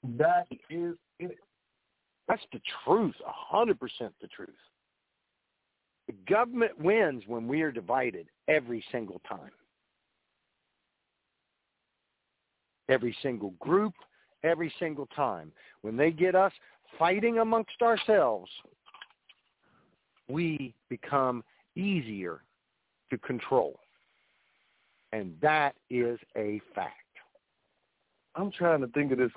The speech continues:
Speaker 1: group back in the day. It was a white group.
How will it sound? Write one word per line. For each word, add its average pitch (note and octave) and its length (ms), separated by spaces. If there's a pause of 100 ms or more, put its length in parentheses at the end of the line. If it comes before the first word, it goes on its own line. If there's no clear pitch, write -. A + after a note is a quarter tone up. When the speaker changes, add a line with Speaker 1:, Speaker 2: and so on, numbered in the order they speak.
Speaker 1:
group A#2+ 280 (100)
back A2 260
in G2 60
the F2+ 100 (120)
day. G2 360 (2250)
It C#3+ 60
was B2+ 120
a A2+ 60
white D3 300
group. F#2 240